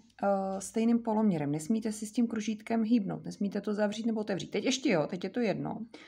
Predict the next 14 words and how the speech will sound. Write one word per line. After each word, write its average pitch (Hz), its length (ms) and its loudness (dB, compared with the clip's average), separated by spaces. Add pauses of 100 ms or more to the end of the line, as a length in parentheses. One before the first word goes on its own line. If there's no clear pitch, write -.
(380)
Tenhle 233 220 6
můžu 220 220 4
udělat, 208 260 2
jak 196 100 0
chci, - 180 -4
velký. 151 640 -4 (680)
A 202 80 4
teď - 380 -4 (240)
nastavím 247 480 4
si 240 180 -2
nějaký 196 760 0 (160)
poloměr 175 580 0
do 156 220 -4 (280)
kružítka, 165 920 -2